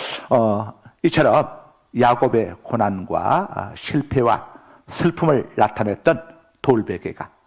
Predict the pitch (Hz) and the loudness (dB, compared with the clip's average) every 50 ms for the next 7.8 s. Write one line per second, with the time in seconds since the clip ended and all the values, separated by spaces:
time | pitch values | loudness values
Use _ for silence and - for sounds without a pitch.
0 | _ _ _ _ 139 139 131 117 - 131 135 127 127 123 117 123 117 113 110 104 | _ _ _ _ -12 -10 -10 -6 -2 -2 -2 0 -2 -4 -4 -6 -4 -4 -4 -4
1 | 110 110 113 107 104 - - - 107 117 131 _ _ _ _ _ - 120 170 214 | -4 -6 -6 -6 -8 -8 -10 -12 -12 -12 -14 _ _ _ _ _ -14 -14 -14 -14
2 | - _ _ _ _ _ _ _ - 110 - - - 123 110 107 104 113 101 - | -16 _ _ _ _ _ _ _ -6 -6 -2 0 0 0 0 0 -2 -4 -4 -4
3 | 95 98 104 - - - - 92 - _ - - - _ _ _ _ _ _ _ | -8 -10 -10 -12 -14 -14 -16 -20 -18 _ -16 -18 -18 _ _ _ _ _ _ _
4 | _ _ _ _ _ _ _ 123 110 - - 101 95 - - - - - _ _ | _ _ _ _ _ _ _ -4 -2 0 0 -2 -2 -4 -10 -20 -20 -20 _ _
5 | _ _ _ _ _ - 120 107 101 101 95 - - 110 - 127 101 98 95 92 | _ _ _ _ _ -4 -2 -2 0 -2 -4 -4 -8 -6 -4 -4 -2 -2 -4 -4
6 | 92 92 95 101 95 - - 98 92 - - 135 123 - - 95 92 92 - 92 | -6 -8 -10 -10 -10 -10 -10 -12 -12 -6 -4 -4 -4 -4 -4 -4 -4 -4 -4 -8
7 | 85 - - 82 80 - 95 87 - 82 87 87 98 120 165 | -8 -8 -10 -10 -8 -10 -8 -8 -6 -6 -6 -6 -6 -6 -6